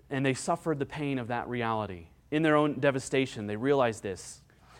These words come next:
And in this devastation, they ask a very important question. And finally, that's the question that we need to ask. It's found in, in a couple chapters later in chapter six, verse twenty. And I want you to think about this. All the people are devastated. The Ark of the Covenant has been cast from them. They have left,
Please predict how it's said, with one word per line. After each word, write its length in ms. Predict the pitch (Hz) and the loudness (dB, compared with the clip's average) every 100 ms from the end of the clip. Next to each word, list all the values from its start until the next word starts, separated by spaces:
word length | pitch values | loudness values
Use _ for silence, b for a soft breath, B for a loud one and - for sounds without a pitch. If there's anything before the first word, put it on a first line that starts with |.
| B B | B B
And 120 | 123 139 | -2 0
in 140 | 185 | 2
this 180 | 175 - | 0 0
devastation, 580 | 151 139 - 135 - 113 | 0 0 0 -2 -2 -4
they 140 | 113 | -2
ask 200 | 127 - | -4 -4
a 40 | |
very 180 | 117 120 | -2 0
important 380 | 127 - 123 131 | -2 -6 -8 -8
question. 400 | - 104 - 95 | -6 -6 -6 -14
And 80 | 95 | -12
finally, 260 | 131 127 117 | -10 -8 -8
that's 180 | 127 | -8
the 100 | - | -10
question 400 | 135 127 113 117 | -12 -12 -12 -12
that 100 | 107 | -12
we 140 | 104 110 | -10 -10
need 180 | 104 98 | -10 -12
to 140 | 101 | -12
ask. 340 | 90 82 - - _ _ _ B B B | -12 -14 -20 -20 _ _ _ B B B
It's 180 | 127 - | -6 0
found 260 | 156 151 | 2 4
in, 100 | 147 135 | 2 -2
in 200 | 135 123 | -2 -4
a 40 | |
couple 260 | 127 139 135 | -4 -6 -4
chapters 360 | 147 135 120 | -4 -4 -4
later 300 | 131 127 117 | -2 -2 -4
in 80 | 101 | -6
chapter 280 | - 123 107 | -8 -10 -10
six, 340 | - 127 - | -8 -8 -8
verse 200 | - 110 | -10 -12
twenty. 400 | - 117 110 98 - b b b b b b - | -10 -10 -8 -8 -14 b b b b b b -4
And 120 | 127 | 0
I 60 | |
want 160 | 127 131 | 0 0
you 60 | 139 | -2
to 60 | |
think 220 | 135 151 | -2 -4
about 200 | 147 135 | 0 -2
this. 220 | 117 101 131 | -2 -2 4
All 220 | 123 147 | 6 4
the 80 | 147 | 0
people 400 | 151 135 139 131 | -4 -2 0 0
are 100 | 113 | 0
devastated. 720 | 120 120 117 - 123 120 117 - _ _ b b b b | 0 -2 -4 -8 -6 -6 -10 -16 _ _ b b b b
The 120 | 120 | 4
Ark 200 | 120 131 | 6 6
of 60 | 143 | 2
the 80 | 127 | 0
Covenant 420 | 139 120 120 113 | 2 2 0 -6
has 140 | 113 | -8
been 100 | 104 | -10
cast 360 | 101 135 123 - | -6 -2 -2 -2
from 160 | 117 | -6
them. 220 | 113 113 113 | -2 -2 -2
They 100 | 107 | -4
have 160 | 101 | 0
left, 340 | 123 123 - | 2 2 0